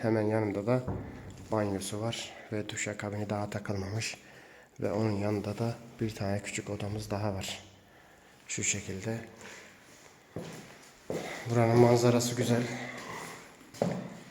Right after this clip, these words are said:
Bayağı bir yüksek. Ve odalarda kutu gibi. Yani tam bir memur evi olmuş. Şöyle bakalım.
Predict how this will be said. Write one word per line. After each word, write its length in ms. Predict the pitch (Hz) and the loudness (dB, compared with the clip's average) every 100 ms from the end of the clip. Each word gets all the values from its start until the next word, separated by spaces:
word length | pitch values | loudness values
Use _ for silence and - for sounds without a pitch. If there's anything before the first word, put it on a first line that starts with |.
| - - - - - - - - - 117 | -18 -20 -20 -20 -20 -20 -20 -20 -6 2
Bayağı 320 | 113 110 107 | 4 6 4
bir 80 | 107 | 4
yüksek. 520 | 107 - 123 - - - - - - - - - - - - - - | 2 2 2 2 -4 -8 -14 -20 -20 -20 -20 -20 -20 -20 -20 -12 -4
Ve 100 | 113 | 0
odalarda 480 | 117 120 110 107 117 | 4 6 6 4 0
kutu 260 | - 123 | -2 0
gibi. 280 | 113 104 120 117 - - - - - - - - - - - - - - - - - | 2 2 0 -4 -10 -12 -16 -18 -20 -10 -10 -8 -12 -14 -16 -20 -18 -14 -12 -8 -2
Yani 280 | 104 107 107 | 2 2 2
tam 260 | 110 110 | 2 2
bir 320 | 113 - - - | 2 0 -4 0
memur 340 | 113 110 113 110 | 2 4 4 4
evi 160 | 107 | 2
olmuş. 520 | 104 98 110 - - - - - - - - - - - - - - - - - | 0 0 2 2 0 -6 -16 -20 -20 -20 -18 -16 -14 -14 -16 -20 -20 -18 -14 -10
Şöyle 380 | - 110 107 104 | -4 -2 0 -2
bakalım. 420 | 101 117 113 123 | -4 0 2 2